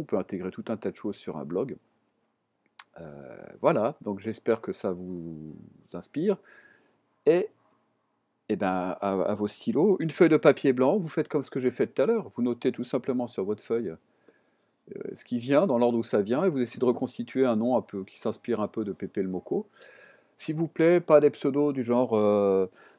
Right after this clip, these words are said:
euh, Pamela vingt-quatre, euh, ou je ne sais quoi, <laughs> euh, ou des dates de naissance, ou pas des pseudos de type, euh,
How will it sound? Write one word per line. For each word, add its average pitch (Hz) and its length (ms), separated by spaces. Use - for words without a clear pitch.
euh, 92 400
Pamela 123 520
vingt-quatre, 117 640
euh, 92 160
ou 95 160
je 104 100
ne 92 60
sais - 160
quoi, - 220
<laughs> 156 60
euh, 117 540
ou 113 220
des 117 100
dates 120 160
de 120 100
naissance, 123 640
ou 107 60
pas 170 220
des 175 100
pseudos 147 400
de 127 140
type, 120 340
euh, 101 360